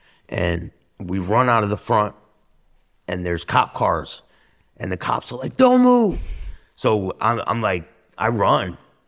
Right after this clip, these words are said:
and I just run around the building, and I'm right with this guy, and we're running, and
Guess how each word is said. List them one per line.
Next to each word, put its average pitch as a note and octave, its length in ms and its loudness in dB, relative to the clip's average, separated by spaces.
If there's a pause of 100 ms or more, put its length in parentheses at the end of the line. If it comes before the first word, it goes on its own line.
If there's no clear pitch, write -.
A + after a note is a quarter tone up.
(240)
and G2 160 -4
I G#2+ 140 0
just A#2 240 -2
run A2+ 200 0
around C3+ 300 2
the A#2 60 -4
building, B2 560 0 (440)
and F#2 320 -2
I'm F#2 220 -4
right B2 180 2
with C3+ 200 -4
this B2+ 180 0
guy, G#2 540 -2
and F#2 120 -4
we're G2+ 120 2
running, G2+ 480 0 (1000)
and F2 400 2